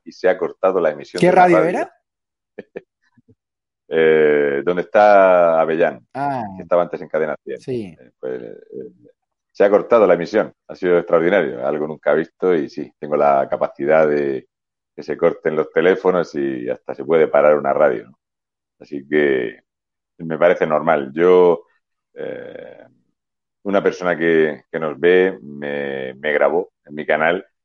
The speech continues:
Speaker 1: cómo aparecían y desaparecían miles, entraban y desaparecían miles. Una cosa muy chocante, pero bueno.
Speaker 2: Eso
Speaker 1: El
Speaker 2: me
Speaker 1: gobierno
Speaker 2: recuerda
Speaker 1: se entretiene en estas estupideces y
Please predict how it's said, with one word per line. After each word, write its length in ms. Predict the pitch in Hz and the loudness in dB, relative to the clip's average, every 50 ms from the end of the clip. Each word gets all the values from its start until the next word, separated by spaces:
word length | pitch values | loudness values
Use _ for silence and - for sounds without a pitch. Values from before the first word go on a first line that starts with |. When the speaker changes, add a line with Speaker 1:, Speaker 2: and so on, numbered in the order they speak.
| _ _ _ | _ _ _
Speaker 1:
cómo 520 | - 98 95 95 95 95 98 98 101 73 | 0 2 2 2 2 2 2 2 2 2
aparecían 680 | 76 82 - 80 80 78 76 - - - 95 92 95 95 | 2 2 2 2 2 2 2 -2 -2 0 0 0 0 0
y 40 | 92 | -2
desaparecían 840 | 82 80 82 82 - 80 - - - - 87 87 90 92 92 85 - _ | -2 -2 -2 -2 -2 0 0 -2 -2 -2 -2 0 0 0 -4 -8 -14 _
miles, 520 | 80 82 90 95 92 95 104 117 - _ _ _ _ _ _ _ _ _ | -12 -8 -6 -4 0 0 0 -2 -4 _ _ _ _ _ _ _ _ _
entraban 460 | 80 73 _ _ 87 92 95 101 95 | -20 -20 _ _ 0 0 2 0 0
y 60 | 87 | -2
desaparecían 720 | 82 80 - 85 73 78 78 76 71 - - 80 76 71 73 | -2 -2 -2 -2 0 0 0 0 0 -2 -4 -6 -6 -6 -8
miles. 240 | 76 71 69 71 - | -10 -10 -10 -10 -8
Una 140 | 85 82 80 | -8 -8 -6
cosa 180 | 80 76 80 | -6 -6 -8
muy 120 | 78 78 - | -10 -10 -10
chocante, 400 | - 73 80 80 80 - - 82 | -4 -2 -2 -2 -2 -6 -12 -8
pero 140 | 73 71 78 | -4 -2 -2
bueno. 140 | 78 71 - _ _ _ _ _ _ _ _ | -2 -2 -6 _ _ _ _ _ _ _ _
Speaker 2:
Eso 200 | 135 127 - 180 | -12 -4 -2 2
Speaker 1:
El 60 | 170 | 2
Speaker 2:
me 80 | 170 170 | 4 4
Speaker 1:
gobierno 260 | 170 185 - - - | 4 2 2 2 2
Speaker 2:
recuerda 120 | 190 - 98 | 2 4 4
Speaker 1:
se 180 | 98 196 95 | 4 4 2
entretiene 300 | 95 90 95 98 98 98 | 0 0 2 0 0 0
en 60 | 95 | 0
estas 280 | 95 95 - - 92 85 | 0 -2 0 -2 -2 -2
estupideces 880 | 90 87 - - 87 87 92 92 98 98 90 - 98 101 101 95 80 78 | -2 -4 -4 -8 -2 0 4 4 4 4 4 2 2 2 2 2 0 -6
y 220 | 67 62 - - | -12 -16 -16 -20